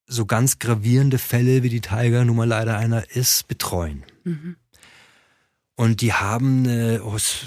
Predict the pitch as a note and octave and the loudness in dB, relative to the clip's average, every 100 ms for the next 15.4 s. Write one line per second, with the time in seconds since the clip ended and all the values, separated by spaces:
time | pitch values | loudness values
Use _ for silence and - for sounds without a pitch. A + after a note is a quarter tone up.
0 | A2+ A2 G#2 A#2 G2+ - A2 A2 G2+ - | -12 -6 -4 -2 -4 -4 0 0 0 -2
1 | C3+ D3+ - D3 - - C3 C#3 C#3+ - | -2 -2 -4 -2 0 0 2 2 0 2
2 | C#3 D3+ A2+ C3+ - C#3+ D3+ - - C3+ | 2 4 0 -2 -2 -4 -2 -2 -2 -4
3 | C3+ C#3 C3+ C#3 - C#3 - - C3+ D3 | -6 -6 -6 -8 -6 -6 -6 -4 -2 -2
4 | E3 F3 _ - - _ _ _ _ - | -4 -8 _ -20 -20 _ _ _ _ -2
5 | A#2+ A2+ A2 A2 - F#2+ G2 A#2+ D3+ F3+ | 0 2 0 -2 -2 -2 0 0 -2 -4
6 | - _ _ _ _ _ _ _ _ _ | -6 _ _ _ _ _ _ _ _ _
7 | _ _ _ _ _ _ _ - B2+ A#2+ | _ _ _ _ _ _ _ -2 2 4
8 | B2 B2 B2 A2+ - - G#2+ G#2+ A#2+ D3+ | 4 2 0 -2 -8 -8 -4 -2 0 0
9 | C#3 C3+ B2+ B2+ - B2+ C3+ F3 G3+ - | 0 -2 -2 -2 0 0 2 0 -2 -4
10 | G2 F2 E2+ E2+ D#2 - G2+ G2 _ _ | -4 -4 -6 -6 -10 -14 -14 -18 _ _
11 | _ _ _ _ _ _ - A2+ A#2 A#2+ | _ _ _ _ _ _ -8 -6 -2 -2
12 | A2+ - D3+ - - B2 C3+ B2+ A#2+ B2 | -2 -2 -4 -4 -4 -4 -2 -4 -2 0
13 | C3+ A#2+ F#2+ A2+ A2+ - C3+ F2+ - - | 2 0 -2 -4 -4 -2 0 -2 -6 -10
14 | F3+ F3 D3+ D3 - - A#2 B2 G#2 F2 | -4 -4 -4 -8 -8 -2 0 0 0 -4
15 | D#2+ D#2+ - D#2+ | -6 -8 -10 -14